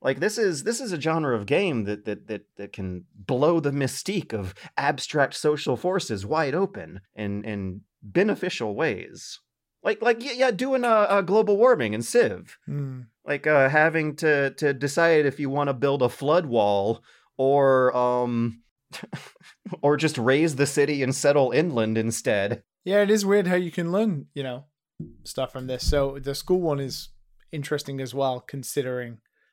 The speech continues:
Speaker 2: the certain, I mean, it's weird, isn't it? 'Cause it's the realities that American school children face. So why would that not be something? Obviously, from a business standpoint, that would never happen because you wouldn't be able to get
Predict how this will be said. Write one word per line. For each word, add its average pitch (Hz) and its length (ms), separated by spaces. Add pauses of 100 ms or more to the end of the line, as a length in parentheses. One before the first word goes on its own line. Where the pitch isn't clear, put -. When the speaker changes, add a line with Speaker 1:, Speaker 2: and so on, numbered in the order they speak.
(180)
Speaker 2:
the 135 80
certain, 123 520 (580)
I 180 120
mean, 185 160
it's 156 140
weird, 202 260
isn't 185 180
it? 151 120
'Cause 151 180
it's 156 180
the 170 180
realities 170 1080 (720)
that 147 260
American 170 420
school 190 240
children 190 400
face. 208 520 (180)
So 156 200
why 160 240
would 165 160
that 175 180
not 196 200
be 147 80
something? 123 540 (260)
Obviously, 143 560 (360)
from 151 220
a 139 120
business 143 360
standpoint, 139 540
that 143 180
would 143 160
never 135 200
happen 135 340
because 131 420
you 139 180
wouldn't 135 340
be 135 120
able 127 180
to 131 100
get 127 260